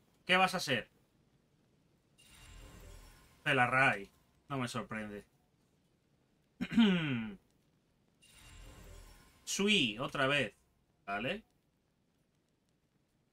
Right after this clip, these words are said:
Capriti. Y por último, tenemos un Mau. Cinco estrellas.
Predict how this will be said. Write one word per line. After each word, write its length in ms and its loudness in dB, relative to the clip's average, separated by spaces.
Capriti. 640 0
Y 400 0
por 240 -2
último, 840 0
tenemos 1000 2
un 200 -4
Mau. 340 2
Cinco 280 -6
estrellas. 680 -6